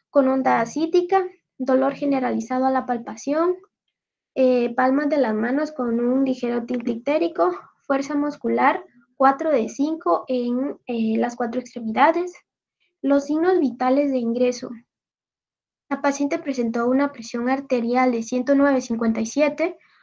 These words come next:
una frecuencia cardíaca de ciento cuarenta por minuto, una frecuencia respiratoria vein-, de veintidós por minuto y una temperatura de treinta y ocho punto dos.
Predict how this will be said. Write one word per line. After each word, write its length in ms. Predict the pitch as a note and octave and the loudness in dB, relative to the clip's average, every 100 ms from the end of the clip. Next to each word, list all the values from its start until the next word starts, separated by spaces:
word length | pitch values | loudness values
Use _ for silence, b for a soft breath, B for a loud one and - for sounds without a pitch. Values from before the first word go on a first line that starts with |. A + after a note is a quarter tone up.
| b b | b b
una 180 | C#4+ D4+ | 2 2
frecuencia 480 | D4 C#4 C#4+ C#4+ C#4+ | 0 0 0 0 -2
cardíaca 560 | B3 B3 C4 C4 C4 | 0 2 2 2 0
de 120 | B3 | 0
ciento 340 | A#3+ B3+ B3+ B3+ | -2 -4 -2 -2
cuarenta 580 | A#3 A3+ C#4+ E4+ F#4+ F#4 | 0 0 2 -2 -6 -8
por 100 | B3+ | -4
minuto, 460 | B3 B3+ D#4 G4 G4+ B _ _ _ _ | 0 0 0 0 -2 B _ _ _ _
una 180 | C#4+ D4 | 2 2
frecuencia 400 | D4 C4 C4+ C4+ | 2 2 2 2
respiratoria 720 | C#4+ C#4+ C4 A3+ A3+ B3+ C#4 | 0 0 -2 -2 0 2 2
vein-, 320 | C4+ B3 A#3 - | 2 0 -4 2
de 80 | B3 | 4
veintidós 420 | B3+ B3 A#3 A#3 | 4 2 -2 -2
por 140 | C#4 C4+ | 0 2
minuto 480 | B3 C#4 D4 G4+ G4+ B B B B | 2 0 2 0 -2 B B B B
y 140 | C4+ D4+ | 4 4
una 180 | D#4+ E4 | 4 2
temperatura 640 | D#4 C#4 B3 A#3+ C#4 D4+ | 0 2 2 2 0 2
de 120 | D4 | 0
treinta 340 | C#4+ C4+ B3+ A#3 | 0 0 0 0
y 60 | |
ocho 260 | A3+ B3 A#3 | 0 -4 -8
punto 320 | A#3+ A#3 A#3+ | -8 -4 0
dos. 320 | B3+ C4+ C4+ | 2 0 -4